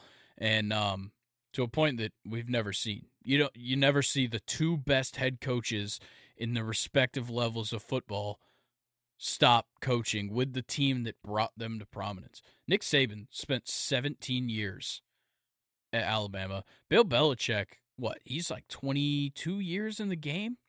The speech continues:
Twenty, no, twenty-five with the Patriots?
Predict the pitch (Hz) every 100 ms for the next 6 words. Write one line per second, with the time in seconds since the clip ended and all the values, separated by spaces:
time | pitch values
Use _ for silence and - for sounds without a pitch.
0 | _ - 175 196 240 269 - - 202 240
1 | 208 175 - - _ - 131 214 359 -
2 | - _ _ _ _ _ _ 220 247 311
3 | 339 - 381 381 -